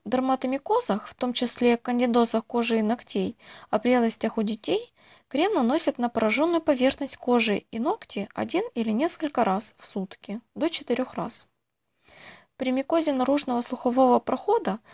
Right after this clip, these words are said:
поражённую поверхность смазывают кремом один или несколько раз в сутки, тоже до четырёх раз.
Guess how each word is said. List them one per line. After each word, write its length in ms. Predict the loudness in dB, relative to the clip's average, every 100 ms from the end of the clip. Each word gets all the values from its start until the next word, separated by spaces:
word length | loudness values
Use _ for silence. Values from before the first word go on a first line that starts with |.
| -20 -6
поражённую 500 | 0 2 4 2 -2
поверхность 480 | -2 0 0 0 -2
смазывают 500 | 0 2 2 2 0
кремом 440 | 0 2 2 0
один 340 | -4 -4 -2 -4 -6 -20 -12
или 220 | -4 0 2
несколько 480 | 2 2 2 0
раз 140 | 2 2
в 100 | 2
сутки, 520 | 2 -4 -8 -12 -12 -14 _ _ _ -20 -20 _
тоже 260 | 2 4
до 180 | 4 2
четырёх 440 | 2 0 -2 -6 -4
раз. 420 | -2 4 4